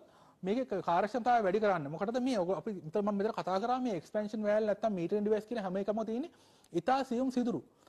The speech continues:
මේ ඉතා සියුම් සිදුරු තියෙන උපකරණයක් හරහා අපද්‍රව්‍යයක් ගියොත් බ්ලොක් එකක් වෙන්න පුළුවන්. ඒ නිසා මෙතන දාලා තියෙනවා ෆිල්ටර් එකක්. ඊට අමතරව සිස්ටම් එකේ මේ ඉවපොරේටර් කියන්නේ අඩු උෂ්ණතර උප-,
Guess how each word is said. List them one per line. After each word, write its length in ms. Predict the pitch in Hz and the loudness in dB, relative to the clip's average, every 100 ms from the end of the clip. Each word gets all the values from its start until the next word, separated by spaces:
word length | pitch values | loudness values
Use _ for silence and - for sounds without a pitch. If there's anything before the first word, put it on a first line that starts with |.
| - | -20
මේ 180 | - 233 | -2 2
ඉතා 260 | 226 - 269 | 2 4 4
සියුම් 320 | 285 247 262 269 | 4 2 2 2
සිදුරු 260 | 233 254 | 2 2
තියෙන 140 | 277 247 | 2 2
උපකරණයක් 520 | 214 233 247 254 254 | 4 2 4 2 0
හරහා 260 | 247 277 | 2 4
අපද්‍රව්‍යයක් 520 | 214 214 240 240 254 214 | 4 4 4 4 4 2
ගියොත් 200 | 285 269 | 0 4
බ්ලොක් 240 | 226 226 | 2 4
එකක් 160 | 262 254 | 2 2
වෙන්න 180 | 226 | 0
පුළුවන්. 260 | 214 170 110 - _ _ _ - - - | 2 2 0 -8 _ _ _ -20 -20 2
ඒ 200 | 208 330 | 4 4
නිසා 280 | 294 302 | 4 4
මෙතන 280 | 247 185 247 | 2 2 2
දාලා 240 | 233 208 214 | 4 4 2
තියෙනවා 180 | 285 | 0
ෆිල්ටර් 360 | 285 269 226 185 | 2 2 4 2
එකක්. 160 | 120 - _ _ _ _ _ _ _ _ _ | 0 -4 _ _ _ _ _ _ _ _ _
ඊට 160 | 240 311 | 0 2
අමතරව 500 | 262 247 339 220 151 302 - | 2 0 2 4 4 0 -8
සිස්ටම් 480 | _ 226 214 302 285 | _ -6 0 0 2
එකේ 220 | 285 302 285 | 0 0 0
මේ 200 | 240 247 | 0 0
ඉවපොරේටර් 560 | 175 202 247 277 269 269 | 4 2 4 0 0 -2
කියන්නේ 300 | 277 302 302 | -2 -2 2
අඩු 160 | 214 285 | 2 2
උෂ්ණතර 280 | 262 277 294 277 - - | 0 0 0 -2 -10 -10
උප-, 240 | - - | -10 -10